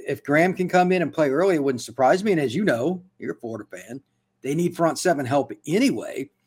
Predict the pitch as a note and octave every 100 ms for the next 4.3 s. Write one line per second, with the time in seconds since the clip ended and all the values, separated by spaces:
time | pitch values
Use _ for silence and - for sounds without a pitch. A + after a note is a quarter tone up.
0 | _ _ D3 F#3 F3 C#3+ E3 C#3+ D3+ C3+
1 | A#2+ B2+ A2+ C3 C#3+ C3 B2+ C3 B2+ D3
2 | D#3 D3+ - _ - B2+ E3 F#3+ F3 -
3 | D#3+ D#3 C3+ - C#3 C#3+ C3 - A#2+ -
4 | B2+ A#2+ A#2